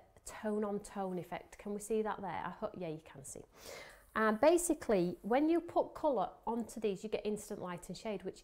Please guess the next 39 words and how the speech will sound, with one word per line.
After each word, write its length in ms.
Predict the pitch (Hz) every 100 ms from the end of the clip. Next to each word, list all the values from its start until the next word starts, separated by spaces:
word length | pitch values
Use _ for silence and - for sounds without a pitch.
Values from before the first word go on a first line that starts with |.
| -
instantly 500 | 262 262 - 269 269
makes 320 | 269 269 -
you 120 | 196
look 340 | 185 160 - 180
like 300 | 160 - -
the 100 | 214
artist. 640 | 214 170 - - - - - -
Now, 100 | 208
I've 100 | 185
had 220 | - -
so 420 | - - - 214
many 160 | 214 214 -
emails 420 | 254 269 277 277
about 240 | 254 247
these. 260 | 233 233 226
T 240 | - 254 240
V 160 | 226
are 160 | 202 185
so 220 | - 226
excited 560 | 208 - - 254 254 240
about 320 | 226 220 214
these. 240 | 214 202 208
You're 140 | 208
all 140 | 240
excited 520 | 262 - - 208 - 196
about 240 | 190 175
them, 140 | 185
and 100 | 185
I'm 100 | 180
so 240 | 190 - 226
pleased 440 | 220 226 190 -
because 420 | 180 - 175 160 - - -
this 160 | 277 269
was 160 | 277 233
just 180 | 214
a 60 | 220
light 280 | 214 202 202
bulb 220 | 208 208
moment. 460 | 202 208 208 214